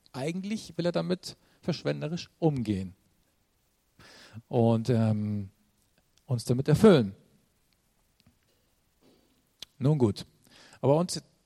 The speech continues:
ging Jesus in die Wüste und jetzt unterhalten wir doch mal oder jetzt reden wir mal darüber, was ist jetzt eigentlich, wie kommen wir in, was sind, was sind die Punkte, wo Kraft jetzt entwickelt wurde an der Stelle? Er war mit dem Heiligen Geist erfüllt. Wie kommen wir jetzt zur Kraft?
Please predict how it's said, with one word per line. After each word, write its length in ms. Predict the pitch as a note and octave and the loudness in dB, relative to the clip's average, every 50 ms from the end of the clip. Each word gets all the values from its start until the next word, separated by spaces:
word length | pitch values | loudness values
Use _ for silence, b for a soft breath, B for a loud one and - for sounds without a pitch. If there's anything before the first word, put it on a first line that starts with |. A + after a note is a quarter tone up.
| _ _ C3+ | _ _ -8
ging 300 | D#3+ G#3 A#3 B3 G#3+ C#3 | -6 -4 -4 -4 -6 -6
Jesus 360 | D3 E3+ G#3+ G#3+ A3+ G3+ - | -6 -6 -4 -2 -2 -2 -2
in 100 | - F3 | -2 -4
die 160 | D#3+ D3+ C3+ C3 | -4 -4 0 0
Wüste 460 | F3 G3+ - - - A#3+ B3 B3+ A#3 B B B B B B B B B | 0 0 0 -2 -4 -2 -2 -2 -4 B B B B B B B B B
und 100 | B D#3 | B -6
jetzt 220 | D#3 D3+ - - - | -6 -6 -6 -8 -10
unterhalten 600 | - - - - D#3 D3+ E3 C#3+ D3+ C#3+ F#3+ G3 | -12 -12 -8 -6 -2 0 2 2 2 0 2 2
wir 80 | F#3 | 2
doch 160 | E3+ E3 - - | 2 2 0 2
mal 360 | E3+ E3 D#3+ D#3+ D#3+ E3 E3 | 2 4 4 4 4 2 2
oder 120 | C3 B2+ C3 | 2 0 0
jetzt 200 | C3 - - B2 | 0 -2 -4 -2
reden 160 | D#3+ G3 G3 | 0 2 2
wir 80 | F#3 | 2
mal 140 | E3+ D#3+ D3+ | 2 2 2
darüber, 600 | D3+ D3+ C#3+ C3+ D3 E3 D#3 D#3+ D3+ D3+ C#3+ - - C#3 C3 | 0 0 0 2 2 4 6 6 4 4 4 0 -4 -4 -4
was 240 | D3+ D#3+ D3+ - | -2 -2 -2 -6
ist 240 | - - D3+ - - | -8 -8 -10 -8 -4
jetzt 180 | D3+ C#3+ - C#3 | -6 -6 -6 -6
eigentlich, 400 | C#3 C3+ C3+ C#3 C3+ - - - | -10 -8 -8 -8 -10 -10 -10 -6
wie 100 | C#3+ F3 | -6 -4
kommen 280 | - - F3+ F3+ E3+ | -2 0 0 0 2
wir 240 | D#3 E3 D#3 D3 - | 2 2 2 2 0
in, 520 | D3 D3 D#3 D#3+ C#3 C3+ B2+ B2+ C3 B2+ - - - _ _ _ _ - | -4 -6 -6 -6 -6 -6 -6 -8 -8 -12 -16 -20 -20 _ _ _ _ -4
was 180 | D3 D#3 D3+ | -2 -2 -2
sind, 260 | - - F#3+ - - - - - _ _ _ _ _ _ _ _ _ b b b b b b _ _ _ | -2 -6 -6 -6 -10 -14 -14 -16 _ _ _ _ _ _ _ _ _ b b b b b b _ _ _
was 260 | - A#2+ D3 F#3+ - | -6 -2 -2 0 0
sind 160 | B3+ A#3 - | 0 -2 -2
die 80 | G3 D#3+ | -2 2
Punkte, 480 | - - G#3 G#3 - - G3 F#3+ G3 B B B B B | 4 4 4 4 2 0 2 2 2 B B B B B
wo 100 | - D#3+ | -2 -2
Kraft 440 | - - - D3 F3+ F#3+ - - - | 0 0 0 2 2 2 0 0 -2
jetzt 160 | F3 D#3+ - | -2 -2 -2
entwickelt 440 | D#3+ C#3+ B2+ D3+ D#3+ - C#3+ A2+ G2+ | -4 -2 0 -2 0 2 0 0 2
wurde 240 | A2 A2+ G#2 A2 A2 | 2 2 4 4 2
an 100 | G#2+ G#2+ | 0 0
der 140 | A2 G#2 | -2 -2
Stelle? 380 | G2 - - A#2 G#2 G2 F#2+ F#2 | -2 -2 0 0 0 0 -2 -2
Er 140 | - A2+ B2 | -2 0 2
war 140 | D#3 F3+ G3 | 4 4 4
mit 100 | F#3+ E3+ | 4 2
dem 100 | D#3+ C#3 | 2 2
Heiligen 260 | C3+ C#3+ C#3 C3 B2+ | 2 2 2 2 0
Geist 240 | B2+ B2 A#2 - - | 0 -2 -2 -2 -6
erfüllt. 460 | F#2+ - - F#3+ A#3+ C#4 C#4 - - b b b b b b | -10 -4 0 2 2 2 2 0 -6 b b b b b b
Wie 100 | b E3 | b -4
kommen 240 | F#3 - F#3+ F#3+ E3 | 2 2 2 2 4
wir 60 | D#3 | 2
jetzt 160 | D3+ D3+ - | 2 2 0
zur 100 | - D3+ | -4 -6
Kraft? 400 | - - C#3+ B2+ A2+ - - - | -4 -2 0 0 0 -2 -4 -10